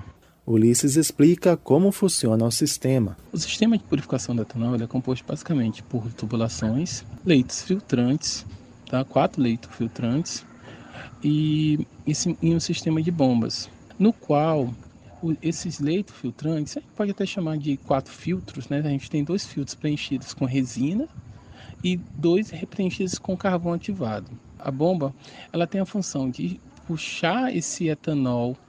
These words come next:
Speaker 2: tá? Esse etanol do reservatório e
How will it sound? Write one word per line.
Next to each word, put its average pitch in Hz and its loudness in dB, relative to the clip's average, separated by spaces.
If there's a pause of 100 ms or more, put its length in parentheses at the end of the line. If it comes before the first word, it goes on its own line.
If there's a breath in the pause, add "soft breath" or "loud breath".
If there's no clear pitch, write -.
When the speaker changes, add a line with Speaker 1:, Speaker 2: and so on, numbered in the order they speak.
(160)
Speaker 2:
tá? 131 -2 (420 loud breath)
Esse 147 -2
etanol 135 0
do 156 0
reservatório 131 0 (800 loud breath)
e 233 4